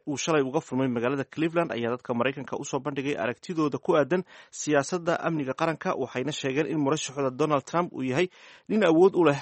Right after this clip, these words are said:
in uu dib u soo nooleeyo amniga, sidoo kalena uu gacan bir ah ku qabto kooxda Daacish iyo kooxaha kale cadowga ku ah Maraykanka. Melania Trump, waa marwada Donald Trump, waxayna shacabka Maraykanka u sheegtay in ninkeedu uu diyaar u yahay in dalkan uu hogaamiyo.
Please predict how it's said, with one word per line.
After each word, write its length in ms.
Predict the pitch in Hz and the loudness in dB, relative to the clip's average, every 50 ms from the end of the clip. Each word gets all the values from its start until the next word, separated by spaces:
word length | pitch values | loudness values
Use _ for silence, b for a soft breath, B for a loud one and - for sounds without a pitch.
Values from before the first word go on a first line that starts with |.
| - 143 - | -6 -8 -6
in 120 | 175 165 | -4 -4
uu 160 | 151 165 147 139 | -2 -2 -4 -4
dib 200 | 135 - 120 175 | -4 -8 -8 -6
u 40 | |
soo 180 | - - - 151 | -4 0 0 2
nooleeyo 380 | 139 131 127 123 123 131 147 - | 2 2 2 2 2 0 0 -2
amniga, 300 | - 156 143 131 117 123 | 0 0 2 2 2 0
sidoo 240 | 120 - - 139 139 | -4 -4 -2 -2 -2
kalena 280 | - - 135 139 143 139 - | 0 0 -2 0 0 -2 -2
uu 80 | 131 110 | -2 0
gacan 240 | - 120 131 156 160 147 | 0 0 0 0 0 0
bir 100 | 160 143 | 0 0
ah 80 | 135 | 0
ku 100 | - 160 - | -2 -2 -2
qabto 280 | - 151 - - - - | -2 -2 -2 -2 -8 -6
kooxda 460 | - - 151 156 - - 143 135 120 - | -2 -2 -2 -2 -2 -2 -4 -4 -4 -4
Daacish 460 | - 135 139 156 165 - 170 - - B B B B B B B | -6 -4 0 0 0 0 -2 -8 -10 B B B B B B B
iyo 80 | 160 - | -4 0
kooxaha 320 | - 160 147 - 175 165 | 2 2 2 2 0 0
kale 180 | - 147 143 135 | 0 0 0 0
cadowga 300 | 120 147 143 131 123 - | 0 0 -2 -2 -4 -2
ku 80 | - 131 | -2 -2
ah 60 | 123 | -2
Maraykanka. 480 | 120 120 120 123 - 110 - - - - _ b b b b b b b b b b | 0 -2 -4 -4 -8 -12 -14 -14 -16 -18 _ b b b b b b b b b b
Melania 380 | 135 151 185 220 226 214 202 190 | 0 0 2 2 2 2 0 0
Trump, 420 | _ - - 165 151 131 - 127 - | _ -6 -4 -4 -2 -2 -2 -6 -6
waa 240 | - 131 135 131 135 | -2 0 2 2 2
marwada 500 | 139 143 135 143 151 170 156 151 156 - | 2 2 2 2 2 2 2 2 0 0
Donald 360 | - 143 139 156 165 165 156 - | -2 0 0 2 2 2 -2 -4
Trump, 240 | - 165 170 170 - | -2 -2 -2 -2 -2
waxayna 280 | 139 - - 123 135 143 | -6 -4 -4 -4 -4 -2
shacabka 340 | - - 139 135 - - 139 | -4 -2 -2 -2 -2 -4 -2
Maraykanka 400 | 135 143 156 - 151 - - - | -2 -2 -2 -4 -6 -6 -4 -4
u 80 | 160 | -4
sheegtay 340 | - - 165 143 - - 170 | -2 -4 -4 -4 -4 -6 -6
in 180 | - 151 165 156 | -4 -4 -2 0
ninkeedu 420 | 180 190 180 - 175 151 120 127 - - | 0 -2 0 0 -2 -2 -2 -4 -10 -6
uu 100 | 143 139 | -6 -6
diyaar 300 | 131 120 156 180 185 185 | -4 0 2 2 2 2
u 60 | 180 185 | 0 -2
yahay 240 | 170 151 175 202 B B B B B B B B - | -2 -2 -2 -4 B B B B B B B B 0
in 160 | 190 220 214 | 0 2 4
dalkan 360 | 185 208 190 - - 175 160 - | 2 2 0 2 -2 -2 -2 -2
uu 140 | - 143 117 | -4 -6 -6
hogaamiyo. 500 | 107 113 104 117 113 101 104 98 65 | -6 -8 -8 -6 -6 -6 -6 -10 -12